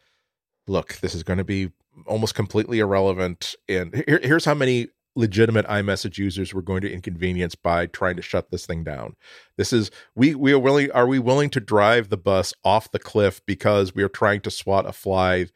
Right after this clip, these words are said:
that's in our face while we're trying to steer? Okay. Or are we just gonna put up with the fact that, okay, this is annoying, but it doesn't really change our business whatsoever? Uh,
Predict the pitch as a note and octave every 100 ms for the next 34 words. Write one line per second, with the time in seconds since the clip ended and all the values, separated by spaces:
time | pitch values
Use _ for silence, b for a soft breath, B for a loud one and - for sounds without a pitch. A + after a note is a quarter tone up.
0 | _ _ F#2+ A2 G2 F2+ G2+ F#2 - F#2
1 | F#2 F2+ F#2+ F2 D#2+ - G2 D2+ A#1 -
2 | _ _ _ _ F#2+ F#2 F2+ - B2+ C#3
3 | C3+ A#2 A2+ - A2 G2+ A#2+ A2+ G#2 -
4 | G2+ F#2+ G2 G#2+ G2 A2 A2 G2 F#2+ -
5 | F#2+ F#2 G#2+ B2 B2+ G#2+ F#2+ G2 G#2 G2+
6 | G2+ G2 - G2 G2 F#2+ E2+ F#2 F#2 E2+
7 | - E2+ G2+ F2 D#2+ D#2 D#2 b b b
8 | b _ _ _ G2 F2 F2+